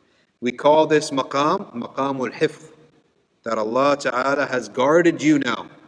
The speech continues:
protected you from sins. And that person is on the path of malaika. In fact, he's better,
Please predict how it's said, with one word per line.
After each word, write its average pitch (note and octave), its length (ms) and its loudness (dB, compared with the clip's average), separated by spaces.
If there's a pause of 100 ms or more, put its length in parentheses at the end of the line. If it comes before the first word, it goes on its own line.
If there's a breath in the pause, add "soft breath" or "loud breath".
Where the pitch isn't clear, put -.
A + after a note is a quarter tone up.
protected F#3+ 520 -2
you A3 220 0
from A#2+ 220 -8
sins. - 420 -12 (1300)
And G#2+ 140 -6
that C3+ 180 2
person C3 320 0
is G#2+ 100 -8
on B2 220 -4
the B2+ 80 -8
path A#2+ 340 -6
of B2+ 80 -6
malaika. C#3+ 440 -4 (380)
In A2+ 120 -10
fact, C#3+ 360 -2
he's C#3 140 -4
better, B2+ 380 0